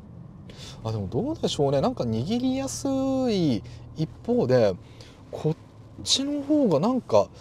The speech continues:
ステアリング少し細く感じる部分もあるような。どうでしょうね。これ私の、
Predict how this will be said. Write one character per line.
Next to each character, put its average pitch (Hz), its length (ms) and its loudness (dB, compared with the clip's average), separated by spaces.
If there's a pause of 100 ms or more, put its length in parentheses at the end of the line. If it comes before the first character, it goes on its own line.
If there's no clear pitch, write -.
(140)
ス - 140 -10
テ 247 140 2
ア 269 140 2
リ 269 160 -2
ン 262 100 -4
グ 262 80 -4
少 - 280 -10
し - 140 0
細 - 380 0
く 127 180 0
感 190 360 0
じ 196 160 -2
る 196 120 4
部 196 160 2
分 143 280 0
も 104 220 0
あ 170 120 2
る 107 280 0
よ 151 280 4
う 90 40 -10
な。 95 220 -2 (400)
ど 269 100 -2
う - 20 -2
で 247 80 0
し - 100 -4
ょ 101 40 -2
う - 20 -2
ね。 90 80 -4
こ 113 100 0
れ 101 60 2
私 170 300 0
の、 165 160 4